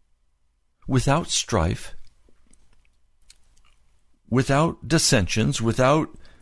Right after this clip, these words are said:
outbursts of wrath, I'm just not going to walk that way. I'm not going to bite another person.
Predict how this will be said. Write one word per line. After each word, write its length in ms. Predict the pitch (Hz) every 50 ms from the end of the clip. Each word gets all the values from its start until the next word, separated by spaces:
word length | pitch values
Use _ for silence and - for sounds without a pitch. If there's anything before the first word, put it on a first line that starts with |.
| - - - - - _ _ _ _ _ _ _ - -
outbursts 560 | 113 127 - - 110 107 135 143 135 - -
of 140 | 165 127 104
wrath, 500 | 104 92 85 95 107 131 - - - - - - - - - _ - - _ _ _ _ _ _ _ _ _ _ _ _ _ _ _ - -
I'm 80 | - 160
just 200 | - - - -
not 200 | 175 175 - -
going 180 | 202 190 180
to 80 | 170 147
walk 360 | 143 156 190 226 - - -
that 180 | 185 - - -
way. 360 | - - - - - - - _ - _ _ - - _ _ _ _ _ _ _ _ _ _ _ _ _ _ _ _ _ _ - - - _ _ _ - - - - -
I'm 260 | - 127 117 113 120
not 340 | 135 156 190 220 214 - 127
going 240 | 143 156 156 156
to 80 | 160 165
bite 600 | 135 127 117 104 90 80 85 78 - - - - - - -
another 380 | - 120 139 143 151 151 185 190
person. 680 | 196 - - 262 302 - - - - - - -